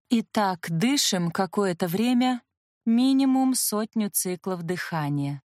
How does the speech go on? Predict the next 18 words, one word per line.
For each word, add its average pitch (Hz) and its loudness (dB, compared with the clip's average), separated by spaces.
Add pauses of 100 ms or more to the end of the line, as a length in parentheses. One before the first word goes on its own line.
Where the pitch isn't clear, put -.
(460)
Дальше 254 -2
можно 226 0
произнести 190 -4
воззвание. 160 -2 (480)
Подойдёт 220 -4 (100)
любое, 160 -2
например, 196 -2 (640)
«Силой 233 0
луны 214 0
призываю 208 -2
хранительницу 214 -2
врат 190 -2
и 220 -4
ключей, 180 -4 (140)
Экати. 202 -4 (380)
Черны 220 0
твои 220 -2
крылья, 214 -2